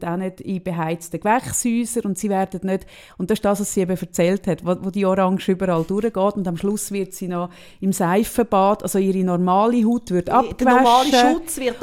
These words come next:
Speaker 1: Und dann kommt ein
Speaker 2: abgewaschen, genau, das hat sie
Speaker 1: Fungizidschutz drauf und am Schluss kommt noch ein Wachs drauf. Also das ist wirklich, also, also eigentlich könntest du sie nachher ins, irgendwie Tissot ins, ins Wachsfigurenkabinett stellen. Nach dem, was die alles erlebt hat, ist sie einbalsamiert.
Speaker 2: Mm.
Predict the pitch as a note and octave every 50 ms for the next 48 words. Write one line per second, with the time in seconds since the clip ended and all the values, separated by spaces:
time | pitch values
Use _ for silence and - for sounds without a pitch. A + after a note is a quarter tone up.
0 | - A#3+ A#3 A3 - A#3 A3+ B3+ C#4 B3 A#3+ A#3 G#3+ A3+ G#3+ G#3+ - - A3+ A3+
1 | G#3+ A3 A3 A3 - A3+ - D4+ C#4+ C#4+ D4 C#4 C#4+ - - D4 C#4 C#4 C#4 -
2 | - - - C4+ C4+ C4 - A#3+ G#3 F#3+ F#3+ A#3 A#3 A#3 - - A3+ G#3 - G#3
3 | G3 G3 G3 F3+ A3+ B3 C#4+ D#4 - - - - - - - C#4+ C4 C#4 C#4+ C#4+
4 | C#4 C#4+ - - - - - A#3 A#3 A3+ A3+ C4+ B3 - A#3+ D4 D#4 - - -
5 | D#4+ C4+ - - - - - C4 B3 C4 A#3+ - - - - B3 - - A#3+ -
6 | C4 C4 - - B3+ C#4 D4 - C4+ C4 - - C#4 C4+ B3 - - - C4 A#3+
7 | A#3+ A#3+ - A#3 A#3+ A3 - - - A3+ - C4 A3 - A3 A3 G#3+ G3 F3 -
8 | - A#3+ A#3+ A3+ - - B3+ A#3 A3 A3 G#3+ G#3+ G3+ - - - G#3+ - F#3+ G3+
9 | G#3+ G#3 - - - - A3+ G3 G#3+ G#3 G3+ G#3+ G#3+ - - G#3+ F3 - - G#3
10 | G3 G3 G#3 G3+ - - - G#3+ E3+ D3+ D#3 D3+ D3+ E3+ E3 - - G#3+ G#3+ A#3+
11 | B3+ C4+ - - - A#3 - G#3+ A3 B3 C4+ C4+ - A#3+ G#3+ G#3 A3 C#4+ F4 -
12 | - - D4+ D4+ - - - - - - A3+ - A#3+ A3 - A3+ G#3+ A3+ A3 -
13 | F#3+ F#3 F#3+ F#3+ - A3 G#3 G3 F#3+ D#3 C3+ C#3 - - - G#3 G3+ G3+ G3 G3
14 | F#3+ F#3+ F#3+ F#3 F#3 F#3+ F#3+